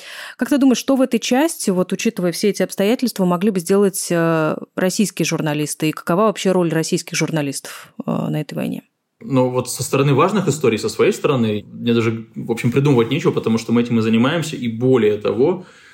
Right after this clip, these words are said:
Speaker 2: наши публикации, это я точно знаю, используются и будут использованы официальными органами, не только правоохранительными органами Украины, но и Международным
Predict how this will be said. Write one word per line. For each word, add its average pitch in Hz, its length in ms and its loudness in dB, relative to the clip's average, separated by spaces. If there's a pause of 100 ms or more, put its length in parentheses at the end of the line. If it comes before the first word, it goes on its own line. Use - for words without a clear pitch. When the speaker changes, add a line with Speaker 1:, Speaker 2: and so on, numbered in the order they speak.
(240)
Speaker 2:
наши 101 840 0
публикации, 113 840 -2 (160)
это 110 220 -4
я 98 80 2
точно 98 420 -2
знаю, 113 600 -2 (100)
используются 120 1000 0
и 113 100 -4
будут 110 400 -2
использованы 117 760 0
официальными 110 840 -2 (360)
органами, 117 640 2
не 101 160 -2
только 113 560 2
правоохранительными 107 540 0
органами 104 280 0
Украины, 107 540 2
но 101 280 2
и 101 480 0
Международным 104 720 0